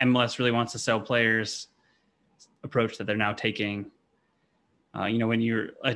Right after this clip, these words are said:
you know, when you see teams like F C Dallas sh-, sh-, shipping off of guys who are not exactly first team players, uh, not, that's not to mean that they're good, not good, but it'll be interesting to see if D C can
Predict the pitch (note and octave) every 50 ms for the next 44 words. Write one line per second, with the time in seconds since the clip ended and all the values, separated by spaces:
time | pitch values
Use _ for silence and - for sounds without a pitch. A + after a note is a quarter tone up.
0 | - - C#3+ C3+ B2+ B2 B2+ B2+ B2 - D#3+ C#3+ - C#3+ C3 A#2+ A#2 A#2 B2 A#2+
1 | - - A#2 G#2 A#2 A#2+ B2 A#2 A2 A2 G#2+ - - - - B2+ - - - C3
2 | - - C3+ A#2+ B2 A#2 A2+ A2 A2 G#2+ - - A2+ G#2+ G#2+ A2 A2 A2 A2 A2
3 | G#2+ - - A#2+ A2+ G#2+ G#2+ G#2+ G#2+ G#2+ G#2+ G#2 G2+ A2+ - _ _ _ _ _
4 | _ _ _ F3 E3 F3 F3+ D3+ C3 D#3+ D3+ - B2+ A2+ - C#3+ C#3 - - C#3
5 | C3 A#2+ B2+ C#3 C3 A#2+ A2 G#2+ G#2 G2+ - - - - _ _ _ _ _ _
6 | _ _ _ _ _ - A#2+ A#2 B2 C#3+ D3+ D3 D3+ C3+ B2 - C3+ B2+ - C3
7 | B2 G#2 - - C3 B2+ A#2+ A2+ - A2 G#2+ G2+ A2 C3 C3 A#2+ A2 - A#2+ B2+
8 | A2 G2 - - - D3+ C#3 A#2 G#2+ G#2+ A2+ A#2 G#2+ G#2 F#2 - - _ _ _
9 | _ _ _ _ _ _ _ _ _ - C3 C3 B2+ C3+ C3 B2 - - - C3
10 | A#2+ A#2+ C3+ B2 A2+ G#2 - B2 A#2+ A#2 - - B2+ - A#2+ A2+ A2 G#2+ G#2+ G#2